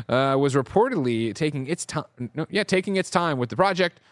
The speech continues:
but by spring, the studio had apparently produced an internal demo featuring several playable hours. Ultimately, though, Ubisoft opted to cancel it and focus on established franchises like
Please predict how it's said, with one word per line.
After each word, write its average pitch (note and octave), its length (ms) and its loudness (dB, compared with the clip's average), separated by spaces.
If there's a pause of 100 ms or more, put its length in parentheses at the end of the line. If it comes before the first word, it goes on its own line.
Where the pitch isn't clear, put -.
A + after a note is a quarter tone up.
(160)
but E3+ 180 2
by C3 100 0
spring, B2+ 320 -4
the B2 60 -4
studio A2+ 300 -2
had G#2 100 -4
apparently G#2+ 380 -6
produced G#2 340 -6
an G2 140 -8
internal D3+ 500 -2
demo A2 380 -4
featuring G#2+ 400 -8
several A#2+ 360 -4
playable G#2 440 -4
hours. E2+ 480 -8 (360)
Ultimately, C3 380 0
though, C3 200 2
Ubisoft A#2+ 500 -2
opted A#2+ 300 -4
to - 100 -12
cancel G#3 360 -2
it G3 140 0 (240)
and D3+ 100 -10
focus C3+ 320 -2
on B2 120 -2
established B2 440 -6
franchises F#2 560 -8
like - 360 0